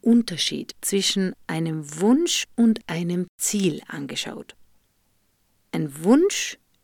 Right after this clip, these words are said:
ist nämlich ein unerfülltes Bedürfnis. Ich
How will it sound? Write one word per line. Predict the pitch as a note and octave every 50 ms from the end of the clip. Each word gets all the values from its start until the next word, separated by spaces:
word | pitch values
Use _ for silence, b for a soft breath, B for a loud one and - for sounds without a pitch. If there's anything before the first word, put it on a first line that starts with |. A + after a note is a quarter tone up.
| _ _
ist | - A#3+ - - -
nämlich | F#3 E3+ E3+ E3 E3+ G#3 - - - -
ein | D#3 D#3 - - _ -
unerfülltes | - B3+ C4+ - - _ - G3 G3 - - - - E3 D3+ - - D#3 D3+ D3+ - - - _ -
Bedürfnis. | E3 - _ - E3+ D3+ D3+ C#3+ - - - - - - - - - _ _ _ _ _ _ _ _ _ _ _ _ _ _ _ _ _ _ _ _ _ _ _ _ _ _ _ _ _ _ _ -
Ich | G#3 E3 - - - -